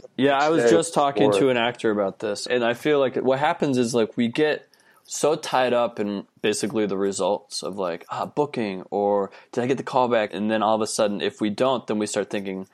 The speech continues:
Speaker 2: "I'm not a good actor, I'm not good at my job, I'm not a successful person." And then you don't wanna be in that zone <laughs> because that'll just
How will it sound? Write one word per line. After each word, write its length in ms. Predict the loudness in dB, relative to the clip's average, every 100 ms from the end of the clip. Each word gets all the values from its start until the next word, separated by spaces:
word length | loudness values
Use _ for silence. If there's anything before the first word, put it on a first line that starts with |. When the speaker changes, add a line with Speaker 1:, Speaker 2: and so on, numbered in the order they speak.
| _ _
Speaker 2:
"I'm 200 | -4 -2 2
not 280 | 0 -2 _ _ -10
a 120 | -6 0
good 160 | 2
actor, 400 | 2 0 0 0
I'm 100 | 0
not 260 | 0 -4 _
good 120 | 0 0
at 60 |
my 120 | 0
job, 400 | -2 0 2 2 -2
I'm 160 | -2
not 200 | 0 0
a 60 | -2
successful 540 | -4 -2 -2 -2 -4
person." 640 | -4 -2 -2 -2 -6 -6 -10 _ _ _ -20 _ _
And 220 | -2 0 2
then 520 | 2 2 -2 -4 -8 _ _ -6
you 100 | -2
don't 140 | 0
wanna 180 | 0 0
be 100 | -2
in 100 | 0
that 200 | -2 -2
zone 300 | -6 -8 -12 _
<laughs> 80 |
because 580 | -12 -12 -4 -4 -2 -8 -14 -20 _
that'll 220 | 0 2 2
just 240 | -2 -6